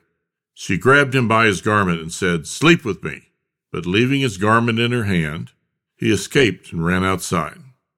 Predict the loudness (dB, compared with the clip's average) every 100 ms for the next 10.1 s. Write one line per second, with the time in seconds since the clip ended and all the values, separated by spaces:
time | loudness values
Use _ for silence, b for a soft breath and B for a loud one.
0 | _ -6 -4 -2 -2 4 4 6 4 4
1 | 4 2 0 -4 -4 0 0 0 0 0
2 | 2 2 2 2 2 2 2 0 -2 -4
3 | -4 -4 -8 -14 _ _ _ -10 -6 0
4 | 4 4 4 4 2 0 2 0 0 2
5 | 2 2 -6 -18 -20 _ _ _ _ _
6 | 2 2 2 -4 -4 2 2 2 0 0
7 | 0 0 2 2 2 -2 -4 0 2 2
8 | 2 2 4 4 4 2 2 0 0 2
9 | 2 2 4 6 4 2 -6 -10 -18 -20
10 | -20